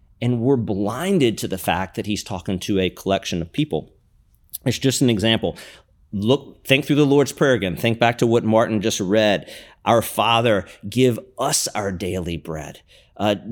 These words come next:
deliver, uh, us from evil. Uh, lead us out of temptation. Uh, forgive us our debts." It's us, us, us, us, us. We can't live or pray or even read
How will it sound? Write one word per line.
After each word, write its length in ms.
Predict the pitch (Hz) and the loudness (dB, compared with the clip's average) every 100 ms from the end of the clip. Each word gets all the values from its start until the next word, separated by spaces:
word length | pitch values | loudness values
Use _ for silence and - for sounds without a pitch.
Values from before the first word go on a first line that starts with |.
| 113 123 113 110 | -12 -10 -10 -2
deliver, 920 | 120 107 120 123 135 131 123 123 - | 0 4 4 4 4 4 4 4 2
uh, 300 | 104 - 113 - | -2 -2 -2 2
us 300 | 127 139 - | 2 2 -2
from 640 | 131 127 120 117 120 - | 0 2 2 0 -2 -6
evil. 640 | - 135 165 113 92 78 117 | 0 2 4 4 2 -4 -2
Uh, 180 | 104 104 | 0 2
lead 240 | 107 127 | 2 2
us 120 | 123 | 2
out 160 | - 123 | 0 -2
of 100 | 117 | 0
temptation. 920 | 151 127 - 135 156 - 117 92 85 - - | 0 0 0 2 2 2 0 0 -4 -10 -12
Uh, 160 | - 104 | -4 -4
forgive 880 | - - - 127 123 101 123 139 123 - | -4 -6 0 2 2 2 2 2 0 -4
us 300 | 147 147 - - | -2 -2 -2 -2
our 160 | 139 | -4
debts." 380 | 110 151 143 120 | 0 0 0 -2
It's 160 | 110 - | -6 -4
us, 260 | - 143 - - | -4 -2 -4 -4
us, 260 | 147 135 - | -4 -4 -6
us, 300 | - - - | -6 -6 -6
us, 280 | - 131 - - | -6 -6 -8 -8
us. 480 | 156 120 - - _ _ _ - - | -8 -6 -8 -10 _ _ _ -20 -2
We 140 | 143 143 | 0 2
can't 540 | - 165 185 185 - _ _ _ _ _ 127 | 0 -2 0 0 -4 _ _ _ _ _ -4
live 640 | 117 117 151 156 131 110 - | 0 4 6 6 4 2 -2
or 260 | 120 123 | 0 2
pray 800 | 117 - - 123 135 135 131 113 | 0 -8 -6 -4 -2 0 2 2
or 220 | 113 113 120 | 0 0 0
even 400 | 123 123 123 110 | 0 0 0 0
read 580 | 104 120 123 120 95 | 0 0 0 0 -2